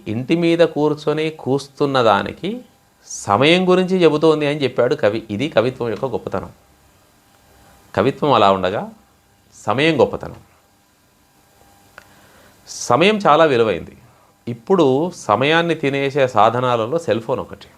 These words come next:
ఒక్క రీల్తో మొదలు పెడితే అది గంట సేపా, రెండు గంటలా, మూడు గంటలా. చాలామంది చదువుకునే పిల్లలు, పిల్లలు, పెద్దవాళ్ళు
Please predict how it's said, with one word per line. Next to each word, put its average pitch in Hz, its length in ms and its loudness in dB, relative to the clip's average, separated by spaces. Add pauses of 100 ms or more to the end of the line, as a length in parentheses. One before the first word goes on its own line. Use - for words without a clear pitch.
(1120)
ఒక్క 117 280 2
రీల్తో 185 680 4
మొదలు 143 300 4
పెడితే 160 560 0
అది 123 200 0
గంట 107 260 2
సేపా, 135 440 2
రెండు 113 220 0
గంటలా, 120 360 0
మూడు 107 260 0
గంటలా. 82 400 -4 (280)
చాలామంది 170 680 4
చదువుకునే 123 540 -4
పిల్లలు, 95 380 -2 (1600)
పిల్లలు, 104 380 2 (300)
పెద్దవాళ్ళు 92 540 2